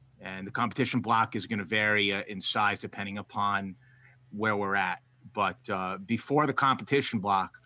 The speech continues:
it, there are, uh, majority of the exercises are supplemental exercises. Now, supplemental exercise being, you know, snatch from the boxes. I mean, that's still a, s-, it's still a supplement, a supplemental exercise 'cause it's not a full, it's not, it's not a full snatch.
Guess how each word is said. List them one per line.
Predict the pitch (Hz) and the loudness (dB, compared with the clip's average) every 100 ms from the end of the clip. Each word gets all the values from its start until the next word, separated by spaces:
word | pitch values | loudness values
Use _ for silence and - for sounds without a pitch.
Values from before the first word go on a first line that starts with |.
| - - _ _ _ | -20 -20 _ _ _
it, | - 117 - | -10 -10 -12
there | 95 117 120 123 120 | -4 2 4 6 6
are, | 113 110 110 107 107 82 | 6 6 6 6 4 2
uh, | 101 101 98 98 | 0 2 2 0
majority | 113 107 95 123 135 131 127 | -2 -2 2 4 6 6 4
of | 117 | 4
the | 113 | 2
exercises | 110 104 113 - 98 101 101 95 87 | 0 -2 -2 2 2 0 -2 -6 -6
are | 104 104 101 92 | -2 2 2 0
supplemental | - - - 101 95 90 | 2 2 0 -2 -2 -2
exercises. | 87 - - - 76 - - - - | -4 -6 -12 -10 -12 -12 -18 -18 -2
Now, | 175 147 | 2 4
supplemental | - 160 143 139 | 4 2 4 4
exercise | 135 - 127 101 | 4 2 0 2
being, | 123 120 110 _ _ | 2 2 0 _ _
you | 120 | -2
know, | |
snatch | 117 - 139 123 | 0 2 2 0
from | - | 0
the | 117 | 0
boxes. | 113 110 104 - - - | 2 2 2 -6 -12 -6
I | |
mean, | 107 | -2
that's | 117 | -2
still | - 139 | -2 -2
a, | |
s-, | 120 - _ _ _ | -2 -6 _ _ _
it's | - - - _ | -10 -8 -10 _
still | - - 143 | -2 0 2
a | |
supplement, | - 151 123 123 117 | 2 0 0 -2 -2
a | |
supplemental | - 139 120 110 | -2 -4 -2 0
exercise | 139 120 110 - | 0 0 -2 -4
'cause | 92 | -10
it's | - | -2
not | 117 | -2
a | |
full, | 98 113 120 - | -2 -6 -6 -6
it's | 113 - 123 | -10 -10 -6
not, | 104 | -4
it's | 104 | -4
not | 117 | -6
a | 98 | -6
full | - 107 85 | -8 -12 -10
snatch. | - 117 113 92 - | -4 0 0 0 -6